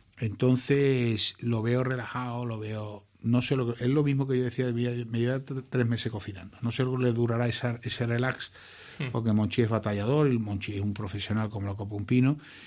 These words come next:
Speaker 1: y Monchi es alguien que le va a la marcha, ¿vale?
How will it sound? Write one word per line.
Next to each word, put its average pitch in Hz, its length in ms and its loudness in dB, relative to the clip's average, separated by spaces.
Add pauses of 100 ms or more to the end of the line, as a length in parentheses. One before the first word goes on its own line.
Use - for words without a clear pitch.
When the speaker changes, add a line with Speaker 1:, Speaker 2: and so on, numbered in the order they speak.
(160)
Speaker 1:
y 117 120 0
Monchi 117 520 4
es 123 380 0
alguien 120 460 0
que 120 760 -4
le 101 120 -6
va 98 80 -4
a 98 40 -4
la 101 60 -4
marcha, - 420 -8
¿vale? 139 300 -6